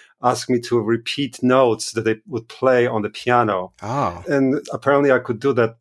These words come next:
Speaker 1: well enough that they accepted me to the school. And they just looked at me, how big my hands were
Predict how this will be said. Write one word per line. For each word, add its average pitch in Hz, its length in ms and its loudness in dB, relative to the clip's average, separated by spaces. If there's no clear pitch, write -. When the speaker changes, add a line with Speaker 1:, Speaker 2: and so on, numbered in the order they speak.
Speaker 1:
well 123 300 2
enough 110 340 2
that 110 140 0
they 107 400 0
accepted 110 500 -4
me 107 120 -2
to 113 80 -6
the 107 120 -8
school. 110 400 0
And 110 140 2
they 117 100 2
just 117 280 -6
looked 123 180 0
at 107 80 -6
me, 110 180 0
how 113 120 -2
big 113 220 0
my 101 200 0
hands 117 300 0
were 110 440 4